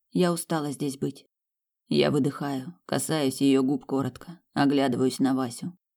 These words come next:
И буквально через пять минут мы уже выходим из больницы. Я держу её на руках и не реагирую на просьбы поставить на ноги. Нет уж, пока ты не опомнилась, я буду носить тебя на руках, шипучка.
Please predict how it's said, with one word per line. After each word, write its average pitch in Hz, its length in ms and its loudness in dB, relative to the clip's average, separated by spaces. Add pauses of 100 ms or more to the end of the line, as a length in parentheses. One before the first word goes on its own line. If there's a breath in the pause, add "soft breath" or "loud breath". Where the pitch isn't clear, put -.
(220)
И 156 120 0
буквально 165 460 4
через 127 260 0
пять 147 240 -2
минут 139 460 2
мы 151 180 2
уже 131 200 0
выходим 131 420 0
из 135 80 0
больницы. 123 580 -2 (580)
Я 151 180 4
держу 165 320 2
её 139 180 6
на 135 100 6
руках 135 460 -4
и 139 80 4
не 156 160 4
реагирую 156 580 4
на 135 120 4
просьбы 135 400 -2
поставить 135 500 -2
на 135 180 2
ноги. - 320 -6 (200)
Нет 151 480 4
уж, - 180 -12 (200)
пока 185 300 2
ты 196 100 2
не 160 120 4
опомнилась, 139 680 0
я 147 160 2
буду 143 220 2
носить 135 360 2
тебя 127 220 0
на 127 80 2
руках, 131 360 -2
шипучка. - 640 -6